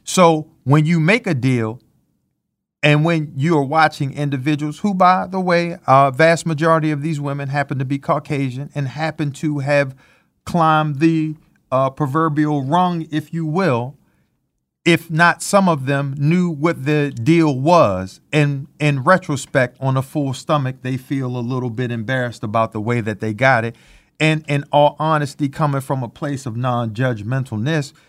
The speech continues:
what's the difference between the guy that busts his ass at a place for years,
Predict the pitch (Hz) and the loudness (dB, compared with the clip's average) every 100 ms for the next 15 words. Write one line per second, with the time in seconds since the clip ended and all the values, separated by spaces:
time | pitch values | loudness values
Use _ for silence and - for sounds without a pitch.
0 | _ _ 147 180 - 156 165 156 147 - | _ _ -2 0 -2 -4 -4 -4 -8 -8
1 | - 151 147 131 123 147 147 143 147 _ | -10 -6 -4 -4 0 4 4 2 -2 _
2 | _ 120 113 139 139 151 131 - 139 135 | _ -6 0 0 0 -4 -6 -2 0 0
3 | 139 - _ 131 131 - 120 123 123 120 | -2 -8 _ -2 -2 -4 -4 -2 -4 -8
4 | _ - 151 135 127 - _ 143 127 120 | _ -2 0 0 -4 -14 _ -4 -2 -4
5 | 131 - 117 160 143 110 110 - | -6 -10 0 2 2 0 -4 -8